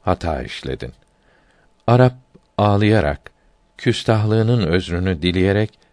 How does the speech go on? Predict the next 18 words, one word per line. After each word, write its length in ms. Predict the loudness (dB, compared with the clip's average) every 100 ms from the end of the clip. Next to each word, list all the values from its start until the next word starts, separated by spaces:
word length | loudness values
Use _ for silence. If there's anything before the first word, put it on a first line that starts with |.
| _ _ -2
imana 540 | 0 0 0 0 -4
geldi. 440 | -4 -6 -6 -10 -14 _ _ _ _ _ _ _ -20 -20 _ -2
Resulullah 680 | 0 2 4 4 4 2 0 _ -12
sallallahu 680 | -4 -2 0 0 0 0 -2
teâlâ 380 | -2 0 0 -2
aleyhi 380 | -2 -4 -4
ve 80 | -4
sellem 500 | -2 -2 -2 -2 -4 -8 _ _ _ _ -4
kesik 540 | -2 0 -2 -4 -2
elini 380 | -2 0 -2 -2
yerine 420 | -2 -2 0 -4
koyup 360 | 0 0 0 -2 _ _ _ _ -4
mübarek 580 | -2 2 2 2 0 2
ağzının 540 | 0 0 -2 -4 -6
suyunu 440 | -6 -2 -2 0
sürüp 320 | -4 -4 -4 -4 _ _ _ -10 -2
dua 380 | 0 2 0
buyurdu. 480 | -2 -4 -4 -6 -10